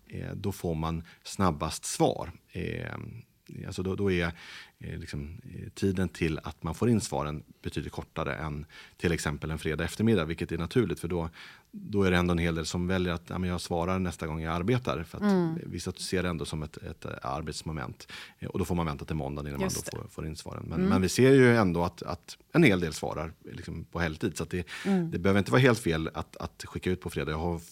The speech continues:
Speaker 1: många kunder som har gett exempel på, "Åh, vad skönt, jag slapp liksom, eh, göra det här liksom fredag eftermiddag. Jag skickar ut och så på måndag när jag kom tillbaka så, så fanns rapporten klar."
Speaker 2: Mm, mm. Och någonting som vi inte har berört än så länge, för vi har ju pratat om det, hur viktigt det är faktiskt med, ja, struktur,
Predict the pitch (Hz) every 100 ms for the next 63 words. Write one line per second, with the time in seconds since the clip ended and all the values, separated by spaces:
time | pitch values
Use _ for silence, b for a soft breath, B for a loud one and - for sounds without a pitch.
0 | - - 104 92 98 107 B B B -
1 | 110 87 85 87 85 80 80 80 76 78
2 | 78 87 82 80 82 - 60 - - 78
3 | - 82 80 73 - - - - - 113
4 | 101 104 98 82 85 - 87 85 - 76
5 | 71 80 - 98 139 127 113 113 110 104
6 | 104 113 104 85 85 85 85 82 57 -
7 | - - - - 69 - - 69 85 87
8 | - 202 170 170 175 165 165 - - B
9 | B B B B B B B 202 214 208
10 | - - _ _ _ - 214 214 208 208
11 | 214 202 254 190 180 170 - 196 185 -
12 | 165 151 160 185 190 185 185 196 190 180
13 | 165 160 160 180 170 - 175 170 156 160
14 | - 156 160 - 151 143 - - 160 -
15 | 139 - 196 269 311